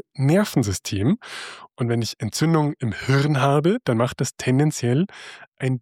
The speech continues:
depressives Erleben und dann fühlen wir uns auch gestresst. Und der Stress, den wir subjektiv erfahren und die Entzündung im Gehirn, was macht die wieder? Naja,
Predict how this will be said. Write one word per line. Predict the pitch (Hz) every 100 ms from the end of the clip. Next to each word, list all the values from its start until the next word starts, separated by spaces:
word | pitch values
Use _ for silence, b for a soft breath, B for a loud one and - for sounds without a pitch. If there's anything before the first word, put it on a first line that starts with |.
| -
depressives | 135 - - 143 151 139 139
Erleben | - 147 185 175 107
und | 110
dann | 101 107
fühlen | - - 214 208
wir |
uns | 113
auch | - 101
gestresst. | - - - 139 - - - B B B B B B B B B _
Und | 135 113
der |
Stress, | 101 - 123 202 - - - _ _
den | 131 123
wir | 113
subjektiv | 110 170 147 - 127
erfahren | 139 - - 101 123 170 208
und | 147
die | 120
Entzündung | 113 - 135
im | 135 107
Gehirn, | 98 101 127 170 262 -
was | 131
macht | 131 107 -
die | 123
wieder? | 139 175
Naja, | 156 147